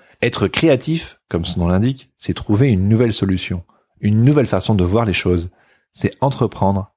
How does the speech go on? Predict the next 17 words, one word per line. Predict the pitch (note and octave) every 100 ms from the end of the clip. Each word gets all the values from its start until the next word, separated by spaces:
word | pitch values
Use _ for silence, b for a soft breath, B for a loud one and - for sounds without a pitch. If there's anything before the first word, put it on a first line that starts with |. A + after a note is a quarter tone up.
| _
et | F#2
comprendre | - A2+ - F2+ F2 F#2+ - _
différemment. | G#2+ A2 - E2+ E2 D#2 - _ _ _ _
C'est | - G#3+
sortir | - E3+ - E3 A2+
d'une | G2
vision | F#2+ C#3 C#3+
du | A#2+ A2+
monde | F#2+ F2+
simpliste | - C3+ C#3 C#3 - -
et | F#2
binaire | F#2+ B2+ G2 G#2 -
pour | F#2+ G#2
accueillir | A2 F#2 G2 G#2
la | E2+
diversité | F#2 F2+ - -
d'opinions. | G#2+ - E2 D#2+